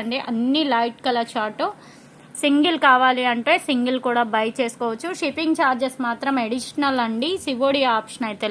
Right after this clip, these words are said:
లేదు. Only ఆన్‌లైన్ పేమెంటే, PhonePe or GPay. అలాగే ఇదైతే రిటర్న్ ఫోల్డ్ ఉందండి. ఇలా షిమ్మరీ షైనింగ్తో అయితే ఒక కలంకారీ డిజైన్ అయితే వచ్చేసింది. ఓవరాల్గా లుక్ అయితే చాలా చాలా బాగుంది. ఎవరికి ఏది కావాలి అనేది మార్క్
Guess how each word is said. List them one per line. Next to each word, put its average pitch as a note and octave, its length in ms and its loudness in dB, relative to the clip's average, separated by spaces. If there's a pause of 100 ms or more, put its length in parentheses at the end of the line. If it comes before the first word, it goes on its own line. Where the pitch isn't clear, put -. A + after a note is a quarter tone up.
లేదు. A3+ 340 0 (720)
Only D#4 260 2 (220)
ఆన్‌లైన్ C4 420 0
పేమెంటే, A#3 380 -4 (180)
PhonePe A3+ 440 -2
or G#3 80 -4 (100)
GPay. A#3 280 -4 (680)
అలాగే G#3+ 240 -4 (100)
ఇదైతే C4+ 380 2
రిటర్న్ D4 340 0
ఫోల్డ్ D#4+ 260 2
ఉందండి. G#3 340 -2 (180)
ఇలా C#4 140 4 (100)
షిమ్మరీ D4 560 4
షైనింగ్తో C4+ 600 4
అయితే B3 220 -2
ఒక B3 120 -4
కలంకారీ B3 420 2 (100)
డిజైన్ A#3+ 320 0
అయితే A3+ 200 -4
వచ్చేసింది. C4 400 -2 (120)
ఓవరాల్గా C#4+ 460 0
లుక్ B3+ 220 -6
అయితే B3 260 -4
చాలా A3 240 0 (100)
చాలా A3 240 2 (120)
బాగుంది. G#3 360 0 (840)
ఎవరికి D4 320 2 (140)
ఏది D4 140 2 (100)
కావాలి C4 440 6
అనేది B3 280 -2 (120)
మార్క్ B3+ 240 2